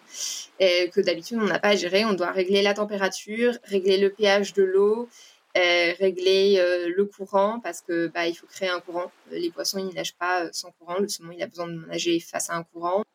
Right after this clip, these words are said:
On a besoin de ramasser, euh, les déjections, qui sont déjà un problème, euh, dans les élevages, euh, en pleine mer. On a besoin, euh, voilà, de gérer, euh, tous ces petits paramètres, la luminosité, euh,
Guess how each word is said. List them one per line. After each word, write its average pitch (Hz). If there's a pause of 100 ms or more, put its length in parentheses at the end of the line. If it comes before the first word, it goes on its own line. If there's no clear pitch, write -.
(560)
On 180
a 180
besoin 185
de 175
ramasser, 190 (220)
euh, 175
les 180
déjections, 185 (420)
qui -
sont 262
déjà 202
un 180
problème, 185
euh, 180
dans 185
les 180
élevages, 180
euh, 170 (300)
en 170
pleine 175
mer. 233 (840)
On 196
a 190
besoin, 196
euh, 175
voilà, 180
de 175
gérer, 180
euh, 165 (100)
tous -
ces 240
petits 208
paramètres, 185
la 180
luminosité, 185
euh, 170